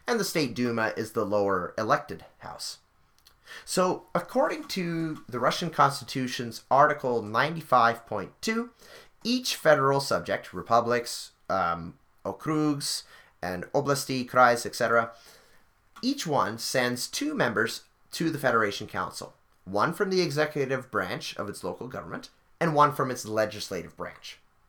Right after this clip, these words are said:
And so during elections in the federal subjects, and this, these elections change the one in charge of the executive branch. So, for example, the republics, such as Chechnya,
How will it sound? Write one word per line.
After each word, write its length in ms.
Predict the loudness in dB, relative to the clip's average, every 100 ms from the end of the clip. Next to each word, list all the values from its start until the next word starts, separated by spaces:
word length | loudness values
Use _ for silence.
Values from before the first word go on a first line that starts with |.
| _ _ -18 -18 -6
And 120 | -2
so 120 | 2 0
during 400 | 4 4 4 4
elections 560 | 4 4 0 -4 -4
in 100 | -4
the 60 | -2
federal 360 | 2 4 2
subjects, 580 | 0 -4 -2 -2 -4 -10 _ -20 -20 _ _ -2
and 340 | 2 2 0 -6 _ -6
this, 440 | -2 -2 -2 -6 -10
these 280 | -8 -6 -2
elections 480 | -2 -2 -6 -8 -6
change 360 | -2 -2 -4
the 60 | -4
one 180 | -4 -4
in 80 |
charge 400 | -4 -2 -2 -4
of 120 | -8 -10
the 160 | -12
executive 560 | -10 -12 -12 -12 -14 -10
branch. 460 | -8 -8 -10 -12 -12 -18 -20 -20 -8
So, 200 | 0 0
for 160 | 2 0
example, 440 | 2 0 4 2
the 160 | 2 -2
republics, 500 | 0 2 2 0 -4
such 220 | -6 -8
as 140 | -6
Chechnya, 520 | 0 0 0 -2 -2